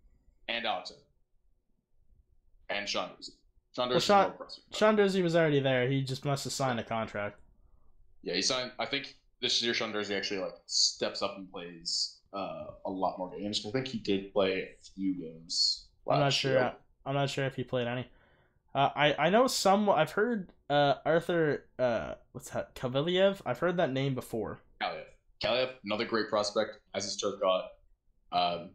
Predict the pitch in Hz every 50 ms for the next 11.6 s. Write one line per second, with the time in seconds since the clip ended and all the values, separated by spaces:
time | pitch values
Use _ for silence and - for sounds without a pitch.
0 | - _ _ _ _ - 113 110 107 110 - - 101 95 101 - 101 95 95 101
1 | 113 113 - - 117 107 104 98 - 101 - 104 98 92 92 92 92 90 90 -
2 | - - - _ _ _ _ - 104 107 104 104 98 98 - 95 92 90 90 -
3 | - - - 101 98 101 98 98 - - - 98 92 92 92 92 90 90 87 87
4 | - - - - - - - - - - - - - - - - - - - -
5 | - - - - - - - - - _ - - - - - - - - - -
6 | - 110 92 - - - - - - - _ - - - - - - - 170 170
7 | 170 185 226 247 247 240 - 262 247 220 185 170 180 208 202 196 - - - 160
8 | 151 110 151 151 147 139 - - - - - _ - 107 107 - - - 110 101
9 | 90 - - 92 - - - - 85 - - - - - - - - - - 151
10 | 160 156 175 196 226 247 269 262 254 233 226 202 175 180 180 180 170 - - -
11 | 151 143 - 127 - - - 156 151 131 107